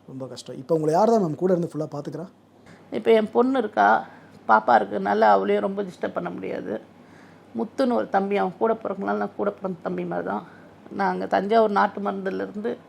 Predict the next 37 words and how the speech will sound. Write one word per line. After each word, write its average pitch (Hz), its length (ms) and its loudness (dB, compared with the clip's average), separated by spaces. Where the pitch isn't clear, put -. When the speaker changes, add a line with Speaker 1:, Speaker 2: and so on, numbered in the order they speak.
Speaker 2:
இப்போ 196 260 -2
வரைக்கும் 220 300 2
என் 202 120 0
கூட 208 200 0
அந்த 190 240 0
க்ளீன் 196 260 -2
பண்றதுலேருந்து 190 600 -4
எல்லா 196 200 0
சப்போர்ட்டுமே 202 600 -4
எனக்கு 196 220 -4
பண்ணிட்டு 190 260 -4
இருப்பான். 180 280 -4
மாத்திரை 214 420 2
கூட 220 300 4
இங்-, 220 240 0
இவ்வளோ 262 220 10
தான் 277 180 10
போகும் 262 300 10
கை, 190 320 2
தெரியுதுங்களா? 196 540 6
சாப்பிட்றதுக்கு 233 400 8
கூட 208 180 2
போகும். 185 300 -2
இந்த 233 220 2
கையில 233 260 8
உணர்ச்சியே 226 480 6
இருக்காது. - 300 -4
இந்த - 160 -4
கையில 254 300 6
ஃபோன் 247 160 8
பிடிக்க 208 300 -4
முடியும் 180 220 -2
ப்ரோ, 180 240 0
இந்த 180 180 0
கையில 190 160 2
பிடிக்க 180 280 -8
முடியாது. 170 260 -10